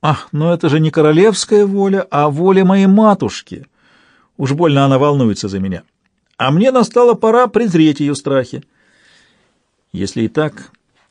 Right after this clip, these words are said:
её страхи возникли не на пустом месте», — возразил Уинтроу. «Тебя не желают видеть на этом корабле», — ровным тоном добавил Брэшен. «В голосе его не было злости, но была угроза».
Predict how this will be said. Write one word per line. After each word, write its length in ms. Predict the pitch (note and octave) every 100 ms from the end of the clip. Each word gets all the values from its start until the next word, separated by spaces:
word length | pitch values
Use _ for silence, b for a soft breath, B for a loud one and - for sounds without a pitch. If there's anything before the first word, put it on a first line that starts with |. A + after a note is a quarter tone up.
| _ -
её 240 | F#2 G2+
страхи 380 | G#2+ - D#3+ D#3+
возникли 500 | A2 G2+ G2 F2 F2
не 100 | F#2
на 140 | A#2+ B2+
пустом 320 | C3+ D#3 D3+
месте», — 440 | B2+ F#2+ - F2+ _
возразил 480 | - G2 G2+ F#2+ F#2+
Уинтроу. 460 | G2 F2 F2+ D#2+ D2+ _ _ _ _ _ _ _ _ _ _ _ _ _ _ -
«Тебя 340 | G2+ F2+ C3+
не 140 | D#3+
желают 420 | B2 A#2+ C3 C#3 -
видеть 360 | A#2 B2 B2+
на 140 | A2 G#2
этом 180 | A2+
корабле», — 460 | G2+ G#2+ F#2+ D#2+ D2+ _ _ _ _ _ -
ровным 420 | A2+ G#2+ F#2+ F2+
тоном 400 | D#2+ B2 A#2+ G#2
добавил 380 | G2+ G2 G2 G2
Брэшен. 440 | G2 A2 - F#2+ - B B B B B B B
«В 120 | F#2+
голосе 440 | G2+ D3+ D#3 - D3
его 160 | C#3+
не 160 | D3 C#3+
было 200 | C3+ C3+
злости, 500 | A2+ E3 G#3+ - C#3+
но 120 | B2
была 220 | A#2 C3+
угроза». 560 | F3+ F3+ C#3 E2+ E2